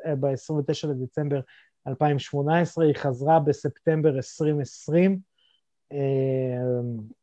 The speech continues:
עשתה קרב נגד גבי הולווי, אה, ניצחה בהחלטה, שוב, לא נראתה, אה,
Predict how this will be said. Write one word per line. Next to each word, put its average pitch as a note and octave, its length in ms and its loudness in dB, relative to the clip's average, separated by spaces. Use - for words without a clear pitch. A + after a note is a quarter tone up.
עשתה C#3+ 440 -2
קרב D3+ 220 2
נגד C#3+ 260 2
גבי C#3 260 4
הולווי, D#3+ 680 8
אה, B2+ 340 0
ניצחה B2+ 420 -2
בהחלטה, C#3 680 2
שוב, D#3 340 8
לא E3 180 10
נראתה, D#3 760 6
אה, C#3 40 -12